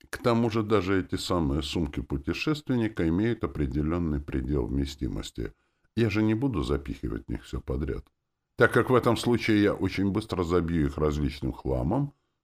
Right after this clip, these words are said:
даже, возможно, и очень ценным. К чему мне это нужно? В том-то и дело, что банально мне такое ни к чему. Мне нужно постараться сделать так,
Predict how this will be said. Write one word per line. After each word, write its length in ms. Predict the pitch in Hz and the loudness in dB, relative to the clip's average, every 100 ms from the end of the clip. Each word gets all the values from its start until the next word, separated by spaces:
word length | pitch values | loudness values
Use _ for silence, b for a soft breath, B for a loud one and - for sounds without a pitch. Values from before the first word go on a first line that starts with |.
| - | -6
даже, 340 | 71 113 147 | 0 0 2
возможно, 500 | 139 113 98 95 107 | 0 0 0 -2 0
и 60 | 110 | 0
очень 380 | 90 80 107 | 0 0 -2
ценным. 460 | 101 82 57 57 53 _ _ _ _ _ | -2 -2 -2 -2 -6 _ _ _ _ _
К 80 | - | -20
чему 440 | - - 101 95 78 | -10 -4 -2 0 0
мне 200 | 64 64 | 0 -2
это 260 | 64 78 | -2 -2
нужно? 440 | 69 67 62 - - _ _ _ _ _ _ - | 0 -2 -2 -6 -8 _ _ _ _ _ _ 0
В 60 | |
том-то 320 | 165 165 147 | 6 6 8
и 100 | 151 | 6
дело, 320 | 127 131 107 95 | 8 8 8 6
что 300 | - 98 - | 4 2 2
банально 560 | 80 104 98 113 104 | 4 6 6 6 4
мне 200 | 87 82 | 4 2
такое 420 | 76 82 - 82 71 | 2 0 2 4 4
ни 180 | 69 | 2
к 80 | 71 | -2
чему. 540 | - - 82 60 57 - _ _ _ _ | -6 -4 -2 -2 -4 -8 _ _ _ _
Мне 400 | 73 80 98 135 | -2 0 2 2
нужно 360 | 123 95 76 82 | 2 0 0 -4
постараться 680 | 76 73 - 82 73 - 67 | -4 -4 0 0 0 -2 -4
сделать 520 | 64 71 62 55 - | -2 -2 -2 -4 -4
так, 260 | 135 135 | -4 -4